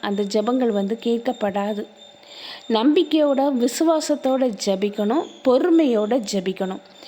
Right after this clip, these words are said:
பொறுத்து நம்ம ஜெபிக்கும், பொறுமையோட ஜெபிக்கும்போது, நம்ம விசுவாசத்தை பொறுத்து ஆண்டவர் நம்ம வாழ்க்கையில காத்திருக்கிற காரியத்துல ஒரு பெரிய அற்புதத்தை செய்வாங்க.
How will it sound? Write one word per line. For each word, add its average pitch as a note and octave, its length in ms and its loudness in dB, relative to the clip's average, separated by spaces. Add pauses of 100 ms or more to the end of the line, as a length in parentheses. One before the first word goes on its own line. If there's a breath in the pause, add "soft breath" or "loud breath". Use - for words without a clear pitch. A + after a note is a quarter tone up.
(420 loud breath)
பொறுத்து F4+ 800 0
நம்ம C4+ 200 2
ஜெபிக்கும், A#3 640 -2
பொறுமையோட D4 680 2 (100)
ஜெபிக்கும்போது, A3 1000 -2 (480 loud breath)
நம்ம G#3+ 220 0
விசுவாசத்தை E4 880 0
பொறுத்து G#3 680 -4 (220)
ஆண்டவர் B3 600 0
நம்ம A3 340 -2
வாழ்க்கையில A3 680 -4 (140)
காத்திருக்கிற C4+ 680 0
காரியத்துல G#3+ 760 -6
ஒரு G#3+ 240 -2
பெரிய A#3 540 0 (460 loud breath)
அற்புதத்தை A3+ 760 -2
செய்வாங்க. G3+ 920 -6